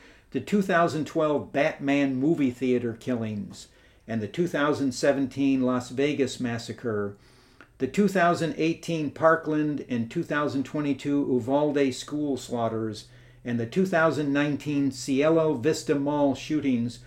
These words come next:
linked to the Cielo Drive murders of Sharon Tate and her companions, and many more of the same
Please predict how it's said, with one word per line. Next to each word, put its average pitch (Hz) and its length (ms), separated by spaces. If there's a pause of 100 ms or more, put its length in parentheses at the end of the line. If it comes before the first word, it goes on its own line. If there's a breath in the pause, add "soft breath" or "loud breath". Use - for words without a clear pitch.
(200 loud breath)
linked 160 220
to 156 80
the 135 140
Cielo 156 500
Drive 147 400
murders 139 440
of 127 120
Sharon 147 400
Tate 139 380
and 117 140
her 127 160
companions, 127 960 (640 soft breath)
and 101 180
many 170 260
more 165 640
of 113 100
the 107 100
same 151 580